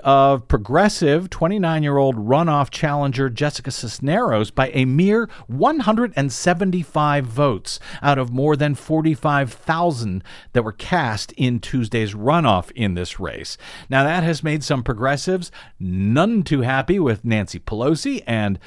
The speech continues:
Democratic House leadership, who backed the far-right Democrat Cuellar, Cuellar for some reason, uh, as they have made clear that they will support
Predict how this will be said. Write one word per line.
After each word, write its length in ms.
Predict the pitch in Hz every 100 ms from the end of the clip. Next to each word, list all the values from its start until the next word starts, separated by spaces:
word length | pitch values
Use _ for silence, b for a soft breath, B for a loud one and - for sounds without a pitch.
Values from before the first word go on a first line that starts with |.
| B B B
Democratic 420 | 123 120 127 113 107
House 260 | 113 -
leadership, 540 | 117 135 156 - 233 -
who 100 | 110
backed 540 | 95 113 127 - 117
the 200 | 113 113
far-right 680 | 98 131 123 123 120 123 101
Democrat 560 | 120 127 - 117 110
Cuellar, 680 | - - 143 160 156 165 -
Cuellar 440 | - 151 160 180 -
for 160 | 120
some 320 | - 160 156
reason, 480 | 180 302 156 127 180 b b b b b b b b b b b b b b -
uh, 680 | 135 135 131 131 131 127 131
as 220 | 135 127
they 160 | 143 139
have 440 | 139 160 147 143
made 200 | 143 131
clear 340 | - 262 220 185
that 140 | 147
they 120 | 151
will 180 | 151 147
support 560 | - 156 - 170 160